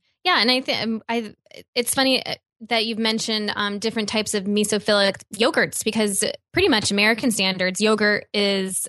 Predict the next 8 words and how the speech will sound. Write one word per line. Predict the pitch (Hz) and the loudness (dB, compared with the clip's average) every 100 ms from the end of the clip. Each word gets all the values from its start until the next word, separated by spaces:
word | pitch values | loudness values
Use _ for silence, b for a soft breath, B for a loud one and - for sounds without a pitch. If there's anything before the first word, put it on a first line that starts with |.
| - | -6
um, | 196 190 185 180 170 160 | -4 -2 0 -2 -4 -6
you | - 208 | -2 2
know, | 190 190 b b | 2 0 b b
one | 208 220 233 | 2 4 4
type | 226 226 | 4 2
of | 226 | 2
yogurt, | 202 202 240 254 214 | 2 4 4 4 2
and | 202 | 0